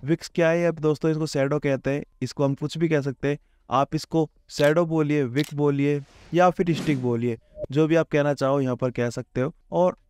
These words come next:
अब आपको इसी के बेस पर ट्रेड किस तरह से लगाना है वो मैं आपको समझाऊंगा। सबसे पहले आपको क्या देखना है, मार्केट में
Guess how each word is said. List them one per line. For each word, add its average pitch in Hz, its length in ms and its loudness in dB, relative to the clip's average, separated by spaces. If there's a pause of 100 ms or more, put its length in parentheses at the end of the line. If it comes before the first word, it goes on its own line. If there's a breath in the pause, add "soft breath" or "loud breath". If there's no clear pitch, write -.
(160)
अब 190 260 2 (100)
आपको 156 520 0
इसी 175 280 -2
के 185 140 0
बेस 147 220 0
पर 156 140 -2
ट्रेड 143 220 -2
किस 139 180 -2
तरह 139 140 0
से 135 100 -4
लगाना 123 340 -2
है 151 80 0
वो 131 140 -2
मैं 131 100 -2
आपको 123 240 -4
समझाऊंगा। 113 500 -4 (140)
सबसे 156 300 -2
पहले 147 300 0
आपको 139 280 -2
क्या 143 140 2
देखना 131 300 -2
है, 117 120 -6 (360)
मार्केट 143 480 -2
में 143 220 -2